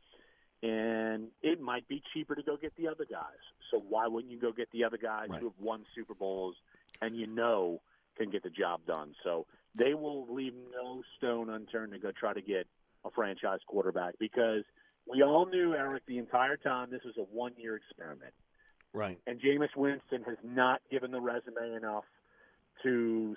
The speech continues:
Speaker 1: say, "Oh, nope, we're gonna bring him back." And
Speaker 2: Mm-hmm.
Speaker 1: I'm not banking on Taysom Hill being able to do that.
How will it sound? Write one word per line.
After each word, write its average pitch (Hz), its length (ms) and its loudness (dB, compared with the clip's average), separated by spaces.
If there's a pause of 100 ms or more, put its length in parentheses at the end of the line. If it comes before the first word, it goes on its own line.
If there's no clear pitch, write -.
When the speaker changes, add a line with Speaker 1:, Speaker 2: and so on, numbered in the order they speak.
Speaker 1:
say, 113 260 2
"Oh, - 140 2 (120)
nope, 139 260 2
we're 143 100 -2
gonna 131 140 -2
bring 117 160 -2
him 104 100 -12
back." 76 200 -12 (260)
And 113 480 -2
Speaker 2:
Mm-hmm. 113 280 -6 (160)
Speaker 1:
I'm 117 280 -4
not 123 240 4
banking 131 320 0
on 120 120 -4
Taysom 120 380 -6
Hill 131 240 4
being 131 240 -2
able 131 180 -2
to 123 140 -6
do 127 140 -2
that. 123 260 0